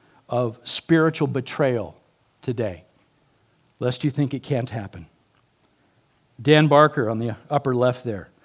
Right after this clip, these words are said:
Dan Barker was an evangelist at the age of fifteen, a traveling evangelist in a very charismatic denomination. By thirty-five, he had turned hardcore atheist.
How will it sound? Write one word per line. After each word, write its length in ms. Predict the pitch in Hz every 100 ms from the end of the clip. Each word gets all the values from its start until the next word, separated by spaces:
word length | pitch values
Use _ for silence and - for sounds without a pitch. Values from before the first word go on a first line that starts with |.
| _ _ _
Dan 180 | 143 147
Barker 300 | 156 156 160
was 180 | 147 131
an 60 | 139
evangelist 760 | 104 135 160 147 147 131 117
at 80 | 127
the 160 | 135
age 220 | 139 165 135
of 100 | 117
fifteen, 720 | - 175 - 127 135 98 82 _ _ -
a 80 |
traveling 520 | 120 - 156 165 185 160
evangelist 560 | 131 135 139 107 95
in 80 | 117
a 40 |
very 180 | 123 151
charismatic 680 | 156 165 160 143 151 139 131
denomination. 680 | 127 127 120 110 104 - 101 _ _ _ _ _ _ -
By 100 | 135
thirty-five, 640 | - 185 180 185 175 160
he 100 | 143
had 100 | 151
turned 240 | - 160 131
hardcore 540 | - 160 170 - 165
atheist. 540 | 156 165 175 170 165